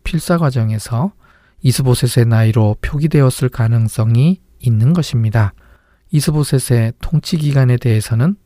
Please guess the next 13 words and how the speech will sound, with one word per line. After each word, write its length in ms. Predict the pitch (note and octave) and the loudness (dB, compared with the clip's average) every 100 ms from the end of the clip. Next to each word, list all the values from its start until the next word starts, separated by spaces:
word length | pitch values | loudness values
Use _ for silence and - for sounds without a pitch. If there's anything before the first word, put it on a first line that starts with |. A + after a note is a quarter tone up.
| - | -6
다음 320 | G#2 G2+ D3 | 0 2 2
기회에 580 | - D3 A#2+ G#2 A2 F3+ | 2 2 2 2 2 0
설명드리겠습니다. 1400 | - A#2 A2 G#2+ G#2 A2 - A2+ G#2+ - A2 A2 A2+ G2 _ _ _ _ _ _ _ _ _ _ _ | -2 -2 2 2 2 -2 -2 0 0 -2 -2 0 0 0 _ _ _ _ _ _ _ _ _ _ _
아브넬은 560 | B2+ B2 B2 A#2+ F#3+ - _ _ | 0 2 2 2 0 -2 _ _
이스보셋의 760 | C3+ - D#3 D3+ D#3 C#3+ D3 | -4 0 0 0 0 0 0
항의에 520 | C#3 D3 C#3 C3 C3 D#3 - | 0 0 0 2 0 -4 -10
크게 440 | - - E3 D3+ | -8 0 2 2
화를 400 | - D#3 E3 E3+ | 0 -2 0 0
내면서 560 | C3 A2+ A2 A2+ A#2 G3 _ _ _ _ _ _ _ - | 0 -2 -4 -4 -4 -4 _ _ _ _ _ _ _ -4
"유다의 460 | A#2 A2 A2+ F3 G#3 | 0 2 2 2 -2
개 340 | - G#2+ A2 G#2+ | -2 0 0 0
머리냐?"라고 1040 | G#2+ A2+ D#3 D3 C3 G#2 - F#2+ F#2+ D3 | 0 0 2 4 2 -2 -6 -4 -2 -2
했습니다. 580 | C#3 - G#2+ G2+ F#2+ | -2 -4 -6 -2 -4